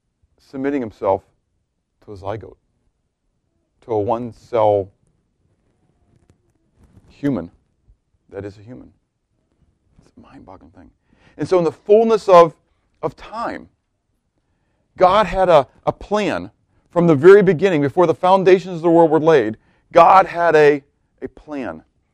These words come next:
And time was gonna march on. And so we see in Luke two, I'll just read it for you, it says,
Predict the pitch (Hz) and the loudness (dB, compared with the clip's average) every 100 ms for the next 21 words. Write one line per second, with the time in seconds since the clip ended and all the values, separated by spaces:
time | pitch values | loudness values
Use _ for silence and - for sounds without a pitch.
0 | _ _ - 135 - 180 196 226 202 165 | _ _ -8 -8 -6 0 0 0 -2 -6
1 | 180 180 160 143 160 160 - 185 156 95 | -4 -2 -2 -4 -2 -2 -2 -4 -4 -4
2 | 95 _ _ - 156 196 170 160 165 160 | -10 _ _ -8 -2 6 6 6 2 -4
3 | - 196 175 151 147 135 180 180 - 208 | -4 -2 -2 -2 -6 2 2 2 -2 2
4 | 175 143 - 160 160 131 156 160 120 127 | 2 2 2 2 2 -2 -6 -6 -6 -8
5 | 117 127 | -4 -4